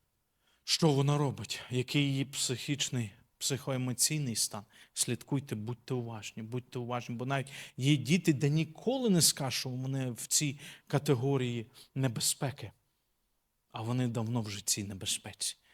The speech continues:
Будьте уважні. Нас часто, коли ми в школах є, підходять діти і кажуть: "Дякуємо вам, дякуємо вам. У мене були плани покінчити з життям. Але сьогодні ви прийшли. І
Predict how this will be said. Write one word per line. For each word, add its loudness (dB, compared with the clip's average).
Будьте 0
уважні. -2
Нас 2
часто, 0
коли -4
ми -2
в -6
школах -4
є, -4
підходять 0
діти -2
і -4
кажуть: -4
"Дякуємо -4
вам, -14
дякуємо -2
вам. -6
У -2
мене 2
були -2
плани -10
покінчити -8
з -6
життям. -8
Але -2
сьогодні 0
ви -4
прийшли. -8
І -4